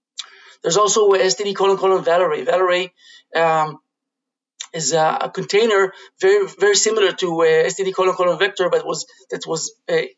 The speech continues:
written into the standard specifically for mathematical operations. And, uh, in the wording of the standard, it specifically, uh,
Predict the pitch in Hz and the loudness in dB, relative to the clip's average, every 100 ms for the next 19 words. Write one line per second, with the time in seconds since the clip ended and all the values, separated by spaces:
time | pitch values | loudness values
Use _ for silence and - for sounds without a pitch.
0 | _ _ _ 156 208 208 208 196 190 185 | _ _ _ -4 -4 0 2 2 2 -2
1 | 160 190 190 185 - - - - 185 214 | 0 0 0 -2 -8 -14 -10 -6 -4 -4
2 | 220 190 190 180 175 175 170 170 165 156 | -2 -2 -2 -2 -2 -2 -2 -2 -2 -4
3 | 156 190 240 175 170 - _ - - _ | -2 0 0 -2 -4 -10 _ -20 -20 _
4 | - 160 170 165 165 - - _ - 185 | -6 -2 2 2 2 -2 -16 _ -4 0
5 | 190 185 180 175 208 202 185 185 185 - | 2 2 2 2 2 2 0 2 0 2
6 | 208 196 190 190 - 196 196 202 202 185 | 2 2 0 -6 -4 -2 -2 -2 -4 -4
7 | 175 175 180 170 | -4 -4 -2 0